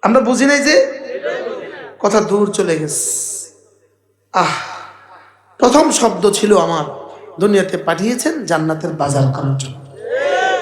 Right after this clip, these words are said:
মনে আছে? দুনিয়াতে পাঠিয়েছেন কেন? এই জান্নাতের বাজার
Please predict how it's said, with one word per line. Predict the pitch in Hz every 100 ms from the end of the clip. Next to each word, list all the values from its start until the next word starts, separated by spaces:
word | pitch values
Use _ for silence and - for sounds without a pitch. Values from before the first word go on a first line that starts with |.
| - - - - - -
মনে | 175 208
আছে? | 214 269 277 208 147 - - - - - - -
দুনিয়াতে | 220 233 240
পাঠিয়েছেন | 233 240 269 311 320
কেন? | 269 254 294 226 - - - - - - - - - - - -
এই | 262
জান্নাতের | 254 269 302 311 285
বাজার | 190 208 196 175 151 -